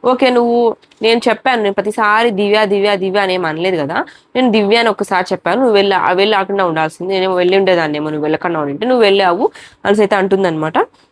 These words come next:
ఈ విధంగా ఇద్దరు నామినేట్ చేసుకుంటారు ఒకరినొకరు. తర్వాత సుమన్ గారికి అయితే లాస్ట్లో ఒక ఛాన్స్ అయితే, ఇంకా లాస్ట్ నామినేషన్ అనమాట, సుమన్ గారికి ఛాన్స్ ఇస్తుంది తనుజ.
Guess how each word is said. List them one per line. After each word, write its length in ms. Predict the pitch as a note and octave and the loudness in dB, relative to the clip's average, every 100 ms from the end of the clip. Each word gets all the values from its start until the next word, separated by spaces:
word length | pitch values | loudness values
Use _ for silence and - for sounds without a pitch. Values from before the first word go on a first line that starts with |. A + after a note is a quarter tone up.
| _ | _
ఈ 80 | G#3 | 0
విధంగా 300 | A3+ G#3 G#3 | 2 4 2
ఇద్దరు 260 | G3 F3+ G3 G3 | 2 2 2 2
నామినేట్ 360 | F3+ E3+ F3+ F3 | 2 2 0 0
చేసుకుంటారు 380 | E3+ F3 E3+ D#3+ | -4 -2 -2 0
ఒకరినొకరు. 440 | E3 E3 D3+ E3+ | -2 -4 -2 -4
తర్వాత 280 | G#3+ F#3+ F#3+ | -2 -2 -2
సుమన్ 340 | F#3+ F#3+ F#3 | -4 -4 -2
గారికి 180 | F3+ F3 | -2 -4
అయితే 120 | E3+ G#3+ | -4 -2
లాస్ట్లో 440 | E3+ D#3 - A3 A3 | 0 -2 0 0 0
ఒక 100 | F3+ | 0
ఛాన్స్ 280 | F3 D#3+ F3 | -2 -2 -2
అయితే, 160 | D#3+ D3 - - - - | -2 -2 -4 -16 -18 -14
ఇంకా 180 | - F#3 | -4 0
లాస్ట్ 300 | E3+ G#3 - | 0 -2 -2
నామినేషన్ 400 | G3 F#3+ F3+ E3+ | -2 0 -2 -4
అనమాట, 220 | D3+ D#3 | -6 -4
సుమన్ 300 | C4 A3+ G#3 | -2 0 0
గారికి 200 | G3+ F#3+ | 0 -2
ఛాన్స్ 220 | F#3+ E3+ E3+ | -2 -4 -4
ఇస్తుంది 280 | D#3+ E3 E3+ | -8 -8 -6
తనుజ. 300 | E3+ D#3+ | -4 -2